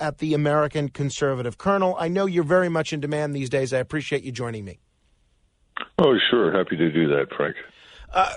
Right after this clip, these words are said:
Speaker 1: Colonel, we spoke, I think, back in December, the last time that we were on the radio together. And at that time, if I remember your analysis of the, uh,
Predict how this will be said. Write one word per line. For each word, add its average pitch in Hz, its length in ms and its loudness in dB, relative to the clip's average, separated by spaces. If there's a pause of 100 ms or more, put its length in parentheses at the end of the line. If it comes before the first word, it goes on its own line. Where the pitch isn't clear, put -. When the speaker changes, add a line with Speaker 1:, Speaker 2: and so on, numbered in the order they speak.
(120)
Speaker 1:
Colonel, 254 420 0
we 208 300 -4
spoke, 302 440 4
I 208 120 -8
think, 196 260 -6
back 180 260 0
in 165 120 -4
December, 139 720 -2
the 139 100 2
last 139 320 0
time 135 220 -2
that 135 120 -4
we 139 120 0
were 131 140 -2
on 131 100 -2
the 127 80 -4
radio 131 480 0
together. 123 540 -2 (360)
And 156 340 2
at 170 240 0
that 214 260 2
time, 143 420 -4
if 131 140 -8
I 143 80 2
remember 139 400 -2
your 135 240 -4
analysis 135 640 -2
of 117 160 -4
the, 120 400 -6
uh, 113 240 -4